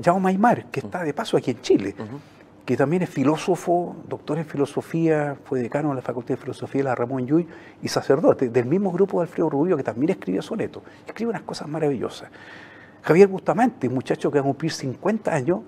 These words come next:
Speaker 1: que está escribiendo también, eh, eh, una poesía maravillosa. Me acaba de mandar el último libro de poesía que ha escrito. Es un místico laico que vive en el monasterio San Jerónimo de la Murtra en Barcelona, un monasterio del siglo quince. Eh,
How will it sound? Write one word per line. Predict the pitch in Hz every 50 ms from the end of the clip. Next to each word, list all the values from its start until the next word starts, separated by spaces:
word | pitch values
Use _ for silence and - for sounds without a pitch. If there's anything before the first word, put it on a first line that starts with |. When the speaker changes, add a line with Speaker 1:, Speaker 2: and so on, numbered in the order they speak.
| - -
Speaker 1:
que | - 139
está | - - 156
escribiendo | 151 - 143 143 160 175 175
también, | 151 147 131 123 117 143 160 180 185 - -
eh, | - 135 131 127 127 123 117 113 - - - - - - - -
eh, | - 117 113
una | 113 123 139 151
poesía | 147 - 120 120 - - 151 143
maravillosa. | 139 123 123 117 120 139 139 - - 117
Me | 113
acaba | 113 - 143
de | 143 139
mandar | 131 120 113 127 131 139
el | 123 110
último | 131 135 - - 135 123 117
libro | 113 135 135 131 123
de |
poesía | - - 107 - - - 131 120
que | -
ha | 110
escrito. | - - - 151 151 165 165 - - - - - - - - - - -
Es | - -
un | 151 127
místico | 131 160 147 - - 156 - 135 139
laico | 131 139 185 233 165 - - - - 147 175 190 - - - - - - - - -
que | - 127
vive | 123 127 147 151
en | 156
el | 147
monasterio | 135 131 120 120 113 - 151 143 151 135
San | - - 127
Jerónimo | - - 127 131 135 156 147 135 127
de | 120 110
la | 107
Murtra | 107 135 165 151 - - 147 147
en | 135
Barcelona, | 127 117 - - - - 143 156 151 131
un | 117 110
monasterio | 107 104 101 - 131 127
del | 117 -
siglo | - - 120 110 104
quince. | - - 151 113 110 - - 117 - - - - - - - - - - - -
Eh, | - 110 113 110 - -